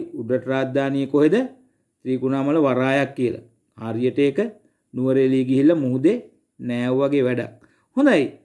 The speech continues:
එහෙමනම් අපි බලමු විසිහත් වෙනි ප්‍රශ්නය. විසිහත් වෙනි ප්‍රශ්නය. ඉංග්‍රීසි පාලනය හා සම්බන්ධ ඒවා තමයි මේ තියෙන්නේ. ඔයගොල්ලෝ ප්‍රශ්නේ කියවලා තියෙන්නේ. මේක අහන්නේ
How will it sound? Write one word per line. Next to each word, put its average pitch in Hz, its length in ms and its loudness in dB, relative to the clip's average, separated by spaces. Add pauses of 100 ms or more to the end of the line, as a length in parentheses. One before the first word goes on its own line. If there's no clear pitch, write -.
(100)
එහෙමනම් 262 400 2
අපි 220 120 -2
බලමු 185 320 4 (640)
විසිහත් 202 640 -2 (100)
වෙනි 190 240 2
ප්‍රශ්නය. 170 480 0 (440)
විසිහත් 165 520 -2
වෙනි 175 240 4 (480)
ප්‍රශ්නය. 165 400 0 (680)
ඉංග්‍රීසි 247 420 4
පාලනය 202 400 0
හා 208 180 0
සම්බන්ධ 185 540 0
ඒවා 180 200 4
තමයි 208 280 2
මේ 233 120 2
තියෙන්නේ. 180 540 4
ඔයගොල්ලෝ 160 340 0 (240)
ප්‍රශ්නේ 165 360 -6
කියවලා 170 320 4
තියෙන්නේ. 143 420 2 (440)
මේක 233 280 0
අහන්නේ 151 560 2